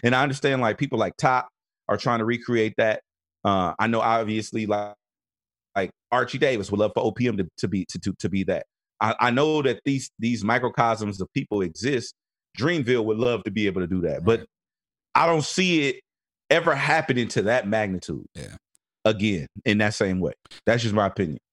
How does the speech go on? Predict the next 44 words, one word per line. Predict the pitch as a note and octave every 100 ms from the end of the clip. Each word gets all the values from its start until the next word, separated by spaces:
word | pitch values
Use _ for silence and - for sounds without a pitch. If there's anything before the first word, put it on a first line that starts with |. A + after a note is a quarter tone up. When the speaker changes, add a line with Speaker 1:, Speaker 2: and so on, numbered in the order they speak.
| -
Speaker 2:
Now, | A#2 A#2
I'm | C#3
a, | C#3
I'm | C3+
a, | C3+ - A#2+
I'm | A#2
a |
duck | G#2 D3+ D#3+
off | D#3 C#3+ C3
and | A2+
hit | D#3 C#3 -
three | B2 F3+
different | D#3 D#3 D#3 C3+
little | C3+ A#2+
tiny | - - F3+ F3
shouts | - C#3+ B2+ C3+
out | A#2
because | A#2+ - A2+ G2+
I | A2
know | A#2+
we | A#2+
wrapping | A2 A#2+ A#2+ A#2
up, | A2 F2
but | A2 F#2+ -
just | A2 G#2
when | A2+
you | A#2
were | G2+
saying | - A#2+
that, | A#2
it | G2+
just | G#2+
made | A2+ A2
me | A2
think. | A#2+ A#2+
I |
don't | A3
know | G3
what | A#2+ G2+ E3 A#2+
we | C#3+
were | B2+
on | A2+ C#3+
this | D3+ D3
week | C#3 D#3 -